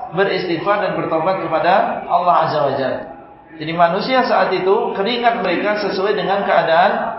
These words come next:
mereka. Beliau mengatakan, "Faminhum may yakunu ila ka'baih." Ada di antara mereka yang keringatnya sampai al-ka'baih, al-ka'bain, yaitu sampai kedua mata kaki. Ada yang keringatnya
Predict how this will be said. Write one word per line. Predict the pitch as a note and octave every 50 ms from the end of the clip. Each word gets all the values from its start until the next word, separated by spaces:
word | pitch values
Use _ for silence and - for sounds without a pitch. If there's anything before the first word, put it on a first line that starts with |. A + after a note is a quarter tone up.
| - - -
mereka. | F3+ F#3 F3+ F3 D#3+ F3 E3 D#3+ D#3 D3+ D3 C#3+ C3+ - - - - -
Beliau | D#3+ G#3 B3+ C4 B3
mengatakan, | A#3 G#3 F#3+ - F#3 E3 E3+ G3 A3 B3+ C4+ - - - - - - - - - - -
"Faminhum | - - F3+ G3+ A#3+ C4 C4+ A#3+ A#3+ B3+ C4+ - C#4 A#3 - - - - - - D3+
may | E3+ F3+ G#3 B3 C4+ B3+ B3 A#3
yakunu | A3+ G#3 G3+ G3 G#3+ A3+ A3+ A3+ A3 G#3+ G#3+ G#3 G3+ G3+
ila | G3 G3 F#3+ F#3+ G3
ka'baih." | G3 F3 F3 E3+ F3 G3+ G#3+ G3 D#3 A#2+ - - - - - - - - - - - - - -
Ada | - G3+ A#3 C4+ C4
di | A#3+ B3
antara | G#3+ G#3+ G#3+ A3 G#3+ G#3 G3+ F#3+
mereka | F#3+ F#3+ G3 G3+ A3+ A#3
yang | A3+ A3 A3 G#3 G3
keringatnya | G#3 G#3 G#3 F#3+ G3+ A3 A3+ G#3+ G#3 G#3+ G#3 G3+
sampai | G3+ G3 G3 F#3+ F#3 F#3+ G#3+ A3+ A#3 - - - - - - - - - _ - - - - -
al-ka'baih, | F#3+ G3 G#3 G3+ F#3+ - - G3 E3+ D#3+ F3 F3+ G3+ G3+ F#3+ D3+ A#2 G#2+ - -
al-ka'bain, | - F3+ F#3 F3 - G#3 F3+ D#3+ E3+ G3 G#3 G3 D#3+ A2+ G#2 - - - - - - - D3+
yaitu | E3 E3 G3 F3+
sampai | - A3 A#3+ B3 B3+ A#3+ G3+
kedua | - G3 F#3 F#3+ G#3 G#3
mata | G#3 G3+ G3 F#3+ F3+ F3 F3
kaki. | E3+ D#3+ D3 C#3 B2+ A2 G#2+ - - - - - - - - - - - - - - -
Ada | - D3 E3+
yang | G3+ G#3 G3+
keringatnya | G3+ G3 F#3+ F3+ F3+ F3+ F3 F3 F3+ F3+ F#3+